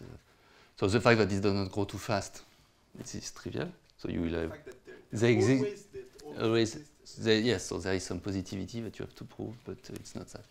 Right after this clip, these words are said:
Speaker 1: uh, tough. It will rely on the symmetry of the operator A. Um, okay, so,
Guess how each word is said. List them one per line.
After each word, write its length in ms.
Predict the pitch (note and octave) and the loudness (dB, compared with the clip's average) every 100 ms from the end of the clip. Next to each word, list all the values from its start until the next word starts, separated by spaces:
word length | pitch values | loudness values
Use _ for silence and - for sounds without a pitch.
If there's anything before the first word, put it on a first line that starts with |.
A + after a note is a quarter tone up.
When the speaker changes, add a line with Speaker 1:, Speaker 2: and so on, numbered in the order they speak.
| - | -20
Speaker 1:
uh, 40 | - - | -20 -20
tough. 220 | - - - - - _ _ _ _ _ _ _ _ - - - - - - _ - | -18 -18 -20 -20 -20 _ _ _ _ _ _ _ _ -14 -14 -14 -20 -20 -20 _ -4
It 200 | A2 - | 0 2
will 180 | G2+ | 4
rely 240 | F2+ F#2+ G#2+ | 4 4 2
on 140 | G2+ | 0
the 100 | E2+ | -2
symmetry 520 | E2+ - F#2 - G#2 | -4 -4 -4 -4 -4
of 120 | G#2 A#2 | -4 -6
the 80 | |
operator 440 | - - - - - - | -8 -8 -8 -8 -12 -10
A. 200 | - - - _ _ _ _ - - _ _ _ _ _ _ _ - - - - - - - _ - | -12 -12 -16 _ _ _ _ -16 -16 _ _ _ _ _ _ _ -14 -14 -18 -18 -16 -18 -20 _ 2
Um, 480 | G#2 G2 F#2+ F#2+ F#2 - - - - _ - _ _ _ - _ _ - _ _ _ - - - - - _ _ _ | 4 6 6 4 2 -4 -16 -20 -20 _ -20 _ _ _ -20 _ _ -20 _ _ _ -20 -20 -20 -20 -20 _ _ _
okay, 380 | B2 G#2 C3 D#3 | 6 8 8 8
so, 400 | E3 A#2+ G#2+ | 8 8 8